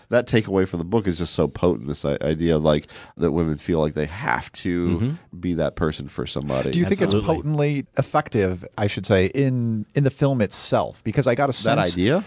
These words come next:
Speaker 3: Well, well, the whole, that sequence, the cool girl sequence, because the idea of it, it, I, I could see why they were attracted to it, but
Speaker 1: Mm-hmm.
Speaker 3: it, to me, and I like the film overall as well, Michael, but maybe the reas-, one of the reasons it's not on my list is that idea seemed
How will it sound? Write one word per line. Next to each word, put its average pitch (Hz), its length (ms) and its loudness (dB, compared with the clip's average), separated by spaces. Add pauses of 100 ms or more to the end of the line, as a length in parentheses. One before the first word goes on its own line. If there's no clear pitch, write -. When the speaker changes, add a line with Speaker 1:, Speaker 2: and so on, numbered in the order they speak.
(220)
Speaker 3:
Well, 294 300 2
well, 202 140 0
the 180 100 2
whole, 160 140 0
that 147 180 0
sequence, - 580 -2
the 147 100 0
cool 160 200 2
girl 131 160 2
sequence, 117 440 -2
because 135 260 2
the 143 100 4
idea 135 520 2
of 101 260 -2
it, 92 240 0
it, - 320 -8
I, 139 120 4 (140)
I 143 80 4
could 151 140 0
see - 140 0
why 127 300 2
they 123 120 4
were 104 140 2
attracted 120 560 -2
to 90 200 0
it, 76 180 -2
but 113 160 4
Speaker 1:
Mm-hmm. 95 280 -8 (240)
Speaker 3:
it, 123 180 2 (260)
to - 140 -2
me, 147 300 2
and 120 100 2
I 135 60 2
like 202 220 0
the 123 80 -6
film 107 200 0
overall 98 340 2
as 92 100 -4
well, 113 180 0
Michael, 82 380 -4 (260)
but 113 160 2
maybe 123 220 4
the 113 120 4
reas-, 117 280 2
one 147 120 2
of 151 40 2
the 117 80 2
reasons 101 260 2
it's - 80 -8
not 101 160 4
on 90 80 2
my 90 120 2
list 120 380 0
is 98 140 -2
that 104 320 2
idea 120 320 2
seemed 107 560 2